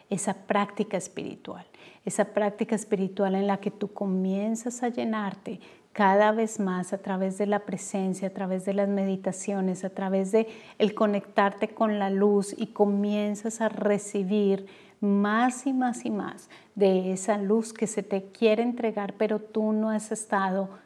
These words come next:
tal vez dispuesto a recibirla. Entonces, en esos momentos en que decimos, "Voy a callar mi mente,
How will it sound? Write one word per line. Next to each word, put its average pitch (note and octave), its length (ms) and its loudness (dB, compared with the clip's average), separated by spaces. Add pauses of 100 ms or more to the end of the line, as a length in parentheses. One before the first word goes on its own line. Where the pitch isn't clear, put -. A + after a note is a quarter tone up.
(120)
tal F#3+ 220 2
vez G3 260 -2
dispuesto F#3+ 760 -4 (160)
a G3 100 -4
recibirla. - 640 -8 (540)
Entonces, A3 500 2
en A#3 100 4
esos A3 300 0
momentos G3+ 560 0
en G#3+ 80 -4
que G#3 120 -6
decimos, F#3+ 440 -4
"Voy F#3 220 0
a F#3+ 100 -2
callar F#3 340 0
mi F#3+ 140 2
mente, G3 500 0